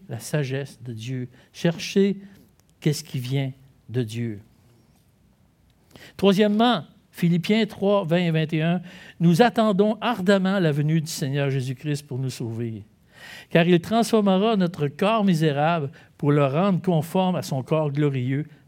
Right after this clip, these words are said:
par la puissance qui lui permet aussi de tout soumettre à son autorité. »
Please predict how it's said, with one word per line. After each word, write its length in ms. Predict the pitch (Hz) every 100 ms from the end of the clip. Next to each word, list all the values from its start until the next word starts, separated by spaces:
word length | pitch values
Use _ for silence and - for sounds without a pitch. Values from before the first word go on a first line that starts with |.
| -
par 280 | 185 190 180
la 160 | 185
puissance 1040 | 175 - 208 226 - 240 277 240 139 117 -
qui 160 | 131
lui 140 | 131 139
permet 500 | 165 127 131 160 170 -
aussi 440 | - 131 - 151 147 - -
de 60 |
tout 220 | 117 - 160
soumettre 480 | - 127 123 123 -
à 80 |
son 220 | - 127 117
autorité. » 600 | 107 117 107 - 107